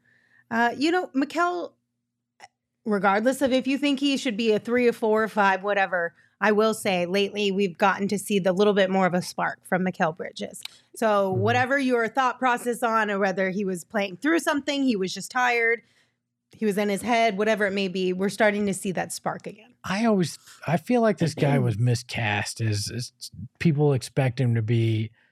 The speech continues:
Speaker 3: some giant offensive answer, right? And I don't think that's ever been fair. I think he's a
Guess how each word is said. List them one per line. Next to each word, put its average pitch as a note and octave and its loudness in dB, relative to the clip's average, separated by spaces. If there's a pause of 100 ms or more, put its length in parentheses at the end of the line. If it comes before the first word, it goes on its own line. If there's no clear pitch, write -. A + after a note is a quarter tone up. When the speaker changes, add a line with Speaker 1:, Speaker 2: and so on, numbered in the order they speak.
(340)
Speaker 3:
some C#3+ 0 (160)
giant C#3 0
offensive A#2 -2
answer, G2 -4
right? G2+ -2 (120)
And B2 -2 (100)
I D3+ 0
don't F3 0
think D#3+ -2
that's C3 -2
ever B2 0 (360)
been A#2+ 2
fair. D#3+ 2
I A2+ -2
think C3 2
he's A#2+ -2 (340)
a C3 -4